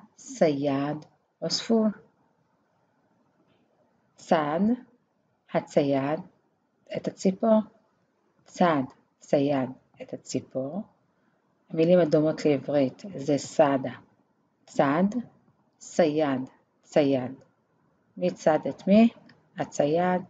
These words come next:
ציפ-, הצייד צד את הציפור. שורה שנייה, הציפור מציבה תנאי לצייד.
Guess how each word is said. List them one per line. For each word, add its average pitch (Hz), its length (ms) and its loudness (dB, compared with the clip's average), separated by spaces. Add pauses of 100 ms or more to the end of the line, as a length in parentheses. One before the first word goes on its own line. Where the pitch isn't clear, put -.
(680)
ציפ-, - 340 -10
הצייד 165 500 0
צד 147 280 -2 (120)
את - 100 -20
הציפור. - 420 -10 (4000)
שורה 180 340 2
שנייה, 151 360 0 (640)
הציפור 190 460 2
מציבה 185 520 2
תנאי 160 300 -2
לצייד. 131 600 -2